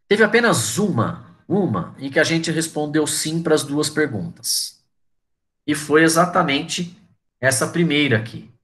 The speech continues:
Então, essa primeira relação, eu posso chamar de função.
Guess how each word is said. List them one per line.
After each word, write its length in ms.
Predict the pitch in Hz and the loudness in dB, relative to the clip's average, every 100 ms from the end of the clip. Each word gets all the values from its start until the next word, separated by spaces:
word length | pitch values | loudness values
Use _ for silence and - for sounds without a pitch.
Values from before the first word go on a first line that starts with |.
| _ _ _ _ _ _ _ | _ _ _ _ _ _ _
Então, 380 | 127 120 180 175 - | -6 2 2 2 2
essa 440 | 180 175 - 151 | 2 2 0 0
primeira 1080 | - - - 180 151 156 196 147 92 87 - - - _ _ _ _ _ _ _ _ _ _ _ | 0 -4 -2 0 2 2 2 0 -2 -4 -12 -20 -20 _ _ _ _ _ _ _ _ _ _ _
relação, 840 | 135 143 120 - - 165 165 - - - _ _ _ _ _ - | 0 2 2 0 2 2 2 -2 -10 -20 _ _ _ _ _ -4
eu 160 | 139 | -4
posso 360 | 135 139 139 - | 2 4 4 2
chamar 800 | - 147 135 120 123 139 - - _ - | -2 0 4 4 4 2 -6 -20 _ -16
de 180 | 107 123 | -10 -8
função. 800 | 123 - 202 226 - - 107 | -6 -2 0 0 -2 -2 -2